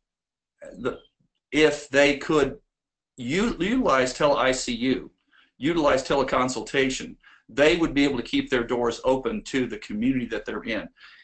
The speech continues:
It brings smaller hospi-, and from the, if you are at a tr-, at a large tertiary care center, which, uh, someone watching this, uh,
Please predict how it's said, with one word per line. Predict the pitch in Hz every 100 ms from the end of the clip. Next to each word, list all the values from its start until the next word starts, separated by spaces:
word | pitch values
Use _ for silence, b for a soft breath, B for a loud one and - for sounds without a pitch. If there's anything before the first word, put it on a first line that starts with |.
| B -
It | 139 123
brings | 160 202 214 208
smaller | - 175 165 165 156
hospi-, | 151 143 - - 123
and | 127 120
from | 170 160
the, | 143 131 - - -
if | 135 143 -
you | 202 254
are | 170
at | - 151
a | -
tr-, | - -
at | 131 131
a | 120 113
large | 110 131 151 147
tertiary | - 147 131 123
care | 131 120
center, | - 139 120
which, | - 117 - - - 113
uh, | 113
someone | - 135 135 120
watching | 123 131 131 110
this, | 101 113 107 101
uh, | 107 113